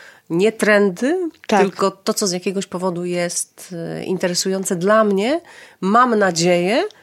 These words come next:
Speaker 1: że może być interesujące dla moich odbiorców, jeśli ja im o tym opowiem, jeśli im to pokażę palcem.
Speaker 2: Tak, tak, bo jeżeli ty, y, mówisz o tym, co cię fascynuje, co, co, co kochasz, to ty mówisz o tym z taką,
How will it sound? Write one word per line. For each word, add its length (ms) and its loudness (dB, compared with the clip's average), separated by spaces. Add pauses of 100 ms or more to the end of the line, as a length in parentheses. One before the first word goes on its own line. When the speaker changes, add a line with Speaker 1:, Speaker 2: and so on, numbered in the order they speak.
(120)
Speaker 1:
że 180 0
może 360 4
być 200 -6
interesujące 640 -4
dla 140 -2
moich 240 -2
odbiorców, 580 -4
jeśli 380 -2 (400)
ja 160 4
im 280 2
o 80 -2
tym 180 -2
opowiem, 420 0
jeśli 220 -4
im 120 0
to 80 -4
pokażę 360 -4
palcem. 460 -8 (380)
Speaker 2:
Tak, 200 4
tak, 240 2
bo 100 0
jeżeli 400 0
ty, 440 0 (920)
y, 40 -2
mówisz 440 -2
o 140 2
tym, 560 -4 (720)
co 120 -8
cię 140 -2
fascynuje, 880 0
co, 260 -2
co, 240 -8
co 180 -4
kochasz, 560 0
to 120 -4
ty 120 -2
mówisz 340 0
o 120 -8
tym 160 -2
z 80 -4
taką, 520 0